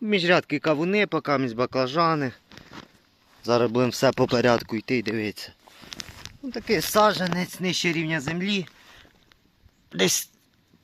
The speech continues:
п'ята брунька вже в рівень іде. Ну, я буду оставляти по чотири-п'ять, чотири-п'ять бруньок. Де двойні, буду оставляти десь так сім бруньок.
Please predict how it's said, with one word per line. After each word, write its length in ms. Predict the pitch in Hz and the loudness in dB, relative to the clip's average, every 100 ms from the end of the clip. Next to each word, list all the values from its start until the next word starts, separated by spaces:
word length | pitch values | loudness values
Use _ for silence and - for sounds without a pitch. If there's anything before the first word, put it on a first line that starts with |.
| _ | _
п'ята 300 | 214 196 190 | 6 8 6
брунька 440 | 170 170 135 120 123 | 4 4 2 2 0
вже 260 | 107 120 | 2 2
в 80 | 107 | 2
рівень 340 | 107 98 104 | 2 2 0
іде. 220 | 113 107 107 - - - | 0 -2 -4 -8 -14 -2
Ну, 80 | 170 | 4
я 80 | 147 | 4
буду 220 | 135 135 | 6 4
оставляти 460 | 127 151 135 127 - | 6 4 4 4 2
по 100 | 113 _ | -14 _
чотири-п'ять, 800 | - - - 180 135 - 104 - - _ | -4 2 6 6 6 4 2 0 -12 _
чотири-п'ять 540 | - - 196 160 131 120 | -12 2 4 6 4 2
бруньок. 320 | 107 104 107 - - - - | 2 0 0 -6 -16 -12 4
Де 160 | 131 | 6
двойні, 540 | 127 135 143 139 120 104 | 8 6 6 4 2 2
буду 240 | 107 110 | -2 -2
оставляти 560 | 104 123 110 107 98 - _ _ _ _ _ _ _ _ - - - | 0 0 4 2 2 -8 _ _ _ _ _ _ _ _ -20 -20 -8
десь 240 | 110 - | -6 -6
так 200 | - 107 - | -6 -8 -6
сім 720 | - - - - - 196 175 | -10 -8 -6 -4 2 4 4
бруньок. 440 | 139 135 120 113 | 2 2 0 -2